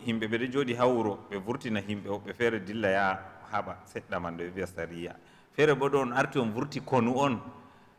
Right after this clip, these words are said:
sei haaje feere nanga Sey ɓe vur-, ɓe falta woɓɓe feere nder honooɓe man, yaara har ya babal feere, waawan waɗugo banni. Ko bo on yehi on timmini konu ma on ɗo warta, on vurtina,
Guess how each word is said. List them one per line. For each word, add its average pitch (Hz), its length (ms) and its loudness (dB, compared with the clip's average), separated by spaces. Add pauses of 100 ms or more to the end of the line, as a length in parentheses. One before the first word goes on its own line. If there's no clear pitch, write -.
sei 151 200 0
haaje 120 380 4
feere 135 300 4
nanga 123 520 4 (320)
Sey 131 140 0
ɓe 123 100 -2
vur-, 120 320 0
ɓe 110 80 0
falta 131 400 4
woɓɓe 104 240 0
feere 123 240 4
nder 107 240 4
honooɓe 101 340 2
man, 98 140 2
yaara 104 300 6
har 101 180 4
ya 98 160 4
babal 87 340 2
feere, 90 280 0 (120)
waawan 95 240 2
waɗugo 82 300 -4
banni. 82 260 -6
Ko 139 180 2
bo 151 120 4
on 139 80 4
yehi 143 120 2
on 131 120 0
timmini 135 340 0
konu 110 220 2
ma 120 140 6
on 110 100 0
ɗo 113 120 4
warta, 117 340 4 (460)
on 98 140 -2
vurtina, 104 460 -2